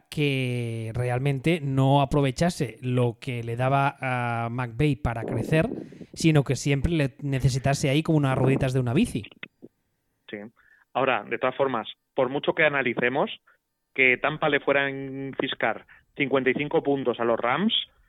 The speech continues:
Speaker 2: eh, es una sorpresa, no sé cómo decirte. Mm, como si un equipo belga ganara en el Bernabéu, ¿sabes?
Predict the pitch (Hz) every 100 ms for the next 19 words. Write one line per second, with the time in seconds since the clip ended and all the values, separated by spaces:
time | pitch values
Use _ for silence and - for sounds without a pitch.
0 | _ _ _ _ 151 139 135 127 123 120
1 | 123 117 117 113 110 110 107 139 139 147
2 | 139 127 139 - 156 156 131 127 135 127
3 | 123 104 104 - - - - - _ -
4 | 135 120 127 120 113 117 117 117 117 110
5 | 143 139 - 160 160 - 160 160 156 147
6 | 143 143 131 127 131 127 107 101 - 151